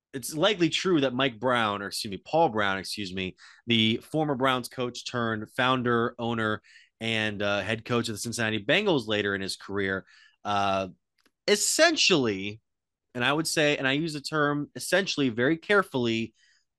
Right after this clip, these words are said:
ripped off an entire N F L franchise by giving the Bengals a similar look to the Browns, black and orange instead of brown and orange, orange helmets, because this was pre the stripes on the helmets when they just said Bengals back in the early days of Brown.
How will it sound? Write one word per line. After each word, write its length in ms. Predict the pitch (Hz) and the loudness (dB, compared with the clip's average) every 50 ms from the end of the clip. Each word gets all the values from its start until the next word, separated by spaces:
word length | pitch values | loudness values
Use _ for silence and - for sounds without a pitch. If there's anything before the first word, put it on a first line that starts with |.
| _ - - | _ -20 -14
ripped 400 | 180 175 156 185 254 262 254 - 220 | -12 -8 0 2 2 2 4 6 6
off 220 | 190 180 165 180 | 6 6 6 4
an 60 | 165 | 2
entire 540 | 151 139 135 123 147 151 147 139 131 131 127 | 0 0 -2 -2 0 2 2 4 2 0 0
N 140 | - 131 131 | -2 -2 -4
F 140 | 127 123 131 | -4 -2 -2
L 140 | 117 113 | -2 -2
franchise 760 | - - 151 160 165 156 139 - - 127 117 113 113 113 110 107 | -4 -2 -2 0 0 0 -2 -2 0 0 2 2 2 0 -2 -2
by 300 | 113 117 113 113 113 110 | 0 2 2 2 2 0
giving 520 | 110 110 139 156 151 160 160 156 160 151 | -4 -4 -4 -4 -2 -2 -4 -4 -4 -6
the 80 | 139 120 | -8 -4
Bengals 580 | 107 131 131 131 123 127 123 120 120 120 117 - _ - _ _ - | -4 -4 -2 -2 -2 -2 -2 -2 -2 -4 -6 -10 _ -20 _ _ -6
a 60 | 123 | -4
similar 440 | - - - 214 226 214 185 156 127 | -4 -2 0 0 2 2 4 4 4
look 200 | 117 117 107 - | 4 2 0 -2
to 80 | - | -4
the 80 | 113 107 | -8 -6
Browns, 440 | 82 - 98 98 98 95 98 101 92 | -4 -2 0 0 0 0 -2 -4 -6
black 360 | 85 113 117 120 120 113 - | -2 0 2 2 2 0 -2
and 80 | 113 107 | -6 -6
orange 280 | 107 101 104 101 98 | -6 -6 -6 -4 -4
instead 180 | - - 113 101 | -4 -4 -4 -6
of 80 | 90 | -4
brown 260 | 87 117 123 120 117 104 | -2 0 0 0 0 -2
and 100 | 98 95 | -2 -4
orange, 400 | 95 92 92 92 95 101 - - - - - _ _ _ - | -4 -4 -4 -4 -6 -8 -10 -14 -16 -20 -20 _ _ _ -4
orange 380 | 160 190 220 240 233 - - | 0 2 2 2 0 -2 -2
helmets, 360 | - 190 151 135 131 135 135 - | 0 0 0 2 0 0 -2 -2
because 180 | - - 120 | -6 -8 -8
this 140 | 135 135 - | -6 -6 -8
was 100 | 131 - _ | -8 -10 _
pre 500 | - - - 147 151 151 151 156 151 151 | -20 -10 -4 -2 0 2 4 4 2 2
the 100 | 131 131 | 2 -2
stripes 580 | - - - 143 135 135 135 135 - - - | -2 -2 0 2 4 4 2 2 -2 -8 -8
on 160 | - 123 123 123 | -6 -6 -4 -2
the 80 | 113 | -2
helmets 320 | 113 113 113 117 120 117 120 | 0 0 0 -2 -4 -6 -6
when 80 | 113 | -8
they 60 | 113 | -6
just 160 | 107 113 110 - | -6 -6 -6 -6
said 180 | 110 101 95 | -6 -6 -4
Bengals 460 | 107 117 123 117 107 95 98 92 - | -4 -4 -4 -2 -4 -6 -6 -8 -4
back 200 | - 104 104 98 | -4 -4 -4 -2
in 80 | 104 101 | -6 -8
the 200 | 101 95 90 - _ - - _ - | -6 -6 -8 -8 _ -20 -20 _ -8
early 220 | - 113 110 107 98 | -6 -4 -4 -2 -2
days 260 | 101 98 98 87 90 | -2 -2 -2 -4 -6
of 100 | 82 80 | -10 -6
Brown. 380 | 87 87 87 85 85 92 110 | -4 -4 -2 -2 -4 -6 -8